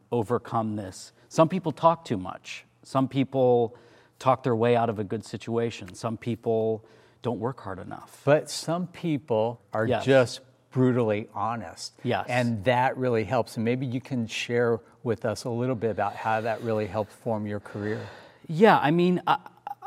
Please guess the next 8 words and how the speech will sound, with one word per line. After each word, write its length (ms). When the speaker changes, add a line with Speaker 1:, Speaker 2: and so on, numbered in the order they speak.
Speaker 1:
I, 180
I, 580
what 260
I 240
need, 560
and 220
everyone's 420
different 400